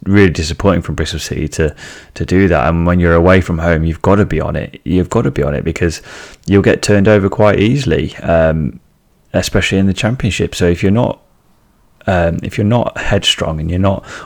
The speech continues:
organised and disciplined, then you're not gonna get a result. And, and Bristol City haven't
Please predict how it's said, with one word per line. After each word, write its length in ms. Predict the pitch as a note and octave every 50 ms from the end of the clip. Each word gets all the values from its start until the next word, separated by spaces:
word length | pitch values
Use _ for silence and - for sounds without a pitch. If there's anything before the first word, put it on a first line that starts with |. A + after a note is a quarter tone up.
| - -
organised 680 | G2 F#2+ G2 F2+ E2+ - E2 D#2+ D2+ D2+ D2+ D#2 - -
and 80 | D#2+
disciplined, 520 | - D#2+ D#2+ - - - - C#2+ C2+ C2+ C#2+
then 80 | E2
you're 80 | F2 F2
not 140 | F#2 F#2 -
gonna 180 | - F2+ E2+
get 160 | E2 - F2+ E2
a 40 | D#2
result. 360 | D#2+ E2 E2+ G2 F#2 - -
And, 160 | D#2 E2 - - - - - - - - -
and 100 | F2+ E2
Bristol 300 | - F2+ - - F#2+ F2+
City 200 | - - F2 D#2+
haven't 460 | D#2+ E2+ D#2+ F2 D2 C2 - -